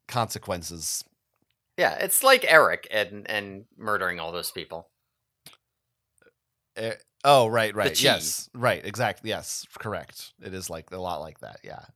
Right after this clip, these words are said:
Speaker 1: Um, and, uh, I, when did, yeah,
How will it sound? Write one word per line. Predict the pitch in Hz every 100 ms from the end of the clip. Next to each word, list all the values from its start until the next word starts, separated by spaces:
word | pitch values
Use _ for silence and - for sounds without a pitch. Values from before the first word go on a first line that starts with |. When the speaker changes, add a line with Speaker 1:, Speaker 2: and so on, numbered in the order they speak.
| _ _ _ _ _ _ _ -
Speaker 1:
Um, | 107 101 98 98 98 101 98 98 - _ _ _ _ _ _ _ -
and, | 143 135 127 127 123 117 - - _ _ _ _ _ _ _ -
uh, | - - _ - -
I, | 190 165 160 - -
when | 196 160 226 339
did, | 339 285 - _ _ 180
yeah, | 202 175 104